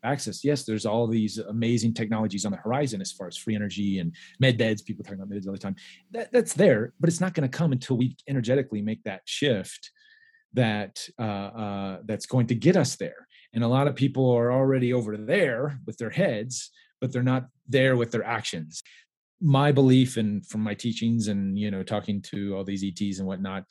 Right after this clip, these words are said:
is the, the most effective, uh, frequency vibration, um, that we have in this realm that would affect this realm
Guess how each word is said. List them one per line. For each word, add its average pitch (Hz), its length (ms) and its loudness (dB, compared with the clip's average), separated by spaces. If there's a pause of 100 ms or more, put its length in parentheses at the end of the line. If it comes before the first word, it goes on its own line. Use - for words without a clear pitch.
(260)
is 101 340 -2
the, 101 480 0 (440)
the 120 100 0
most 127 400 2
effective, 139 1000 -2 (360)
uh, 104 880 -4
frequency 120 680 0
vibration, 104 880 -2 (340)
um, 90 840 -6 (500)
that 107 300 -4
we 110 160 -2
have 113 300 -2
in 110 280 -2
this 131 280 2
realm 117 640 0 (320)
that 104 180 -6
would 104 140 -6
affect 117 320 -2
this 123 200 -2
realm 107 240 0